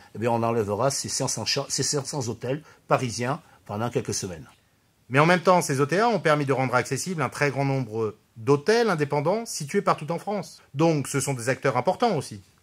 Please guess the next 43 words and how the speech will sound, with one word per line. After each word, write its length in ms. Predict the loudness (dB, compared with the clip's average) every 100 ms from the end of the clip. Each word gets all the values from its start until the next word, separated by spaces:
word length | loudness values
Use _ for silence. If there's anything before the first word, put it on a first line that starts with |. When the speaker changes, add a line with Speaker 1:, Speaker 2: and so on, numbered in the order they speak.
| _ _ _ _ 0
Speaker 1:
Mais 120 | 0
je, 160 | 2 0 0
je 160 | 0
vous 80 | 0
l'ai 100 | 2
dit, 160 | 0 0
je 80 |
vous 80 | 0
l'ai 60 | -2
dit, 120 | -6 -12
je 160 | -4 -2
vous 60 |
l'ai 100 | 0
dit, 140 | 0 2
le, 160 | 4 2
le, 260 | 0 0
le, 140 | 2 4
le 120 | 4
monde 160 | 4
hôtelier, 300 | 2 -2 -2
c'est 160 | -2 -4 -4
bien 160 | -2
sûr, 240 | -2 -2 -2
bien 120 | -4
sûr. 220 | -4 -6 -8 -16 -4
On, 60 |
on, 360 | -2 0 -2 -2
le, 240 | -4 -6 -8 -16 -14
mais 80 | 2
le 100 | 4
problème, 340 | 4 4 4 4
c'est 160 | -2
qu'à 140 | 0 2
un 220 | 2 4
moment 220 | 4 4
donné, 320 | 4 4 4
on 140 | 2 0
peut 240 | 0 2
imaginer 480 | 4 4 4 2 2
que 80 | 0
dans 140 | 2
quelques 320 | 0 2 2
années, 320 | 2 4 2